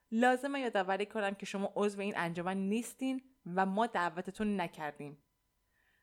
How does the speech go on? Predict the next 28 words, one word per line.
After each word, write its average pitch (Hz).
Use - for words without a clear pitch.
ابروهای 330
پین 220
رو 247
بالا 196
پرید 240
و 247
گفت: 247
"جداً؟ 196
دعوتنامه‌ای 220
با 294
سربرگ 220
آکادمی 202
به 285
دستم 294
رسیده 220
بود." 247
رئیس 359
پیش -
از 320
این 311
که 302
جواب 175
بدهد 175
لب 202
پایینش 180
رو 196
جوید. 151
"درسته، 208